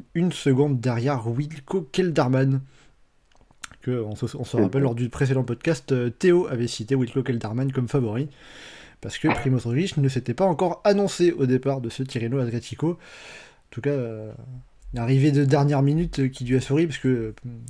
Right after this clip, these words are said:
Speaker 1: Primoz Roglic qui reprenait la, la compétition à l'occasion de ce Tirreno Adriatico. Ensuite, il a au programme le Tour de Catalogne,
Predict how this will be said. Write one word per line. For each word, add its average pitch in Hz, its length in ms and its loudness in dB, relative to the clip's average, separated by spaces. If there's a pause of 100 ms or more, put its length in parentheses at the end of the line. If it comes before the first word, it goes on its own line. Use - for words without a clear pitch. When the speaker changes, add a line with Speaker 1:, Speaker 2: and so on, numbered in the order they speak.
(200)
Speaker 1:
Primoz 127 300 2
Roglic 127 320 0
qui 131 120 -2
reprenait 135 460 2
la, 120 240 0
la 117 140 -2
compétition 131 640 0
à - 20 0
l'occasion 120 320 -2
de 123 80 0
ce 113 120 -4
Tirreno 123 360 0
Adriatico. 127 680 0 (500)
Ensuite, 131 420 -8
il 117 120 -2
a 120 40 2
au 117 60 -2
programme 120 500 -2
le 113 100 -4
Tour 196 200 2
de 160 100 4
Catalogne, 139 680 2